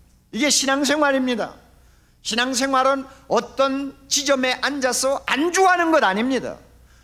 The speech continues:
신앙생활은 계속 자라는 것입니다.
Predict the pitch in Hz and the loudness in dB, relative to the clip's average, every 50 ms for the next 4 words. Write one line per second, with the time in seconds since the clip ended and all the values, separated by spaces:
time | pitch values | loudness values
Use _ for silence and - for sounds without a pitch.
0 | _ _ _ _ - - - 214 214 226 240 254 240 240 269 277 269 277 285 302 | _ _ _ _ -8 -4 0 0 0 0 0 0 0 0 2 2 4 4 6 6
1 | 320 339 320 262 180 143 - - - - - - - 262 294 330 359 339 - - | 4 4 2 -2 -4 -8 -12 -16 -20 -20 -8 -2 0 2 4 4 4 4 4 2
2 | 330 330 262 - - 277 330 330 330 302 302 277 247 247 226 - 208 190 165 147 | 2 0 0 0 0 2 2 4 2 2 0 -2 -2 -2 -2 -4 -4 -8 -10 -12
3 | 117 104 - | -12 -12 -14